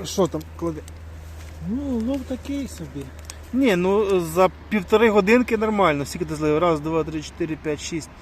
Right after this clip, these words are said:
Speaker 1: сім кар-, карасів і окунь. Супер! Ще б я сім карасів зловив, було б чотирнадцять. Було б бомба. Ну, у мене сьогодні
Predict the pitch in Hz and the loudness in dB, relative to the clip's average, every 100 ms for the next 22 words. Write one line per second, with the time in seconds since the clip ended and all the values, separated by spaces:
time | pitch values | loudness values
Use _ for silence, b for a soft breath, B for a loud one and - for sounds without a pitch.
0 | B B - 214 180 208 190 196 190 233 | B B -2 -2 4 4 4 2 2 2
1 | 208 202 185 160 - 127 - - - - | -2 2 4 4 2 -8 -14 -20 -20 -20
2 | - - - - - - - - - 359 | -20 -20 -20 -20 -20 -20 -20 -14 6 8
3 | 330 165 - - - B - 165 233 180 | 8 2 -10 -16 -20 B -6 4 4 10
4 | 294 311 285 254 240 202 214 214 208 185 | 10 10 8 10 10 8 4 6 8 8
5 | 208 226 208 196 185 165 165 B B B | 6 4 4 6 6 2 -4 B B B
6 | - 175 220 170 175 147 143 160 196 196 | 2 6 6 8 4 4 0 2 4 6
7 | 208 180 - 180 165 160 | 6 4 4 4 4 0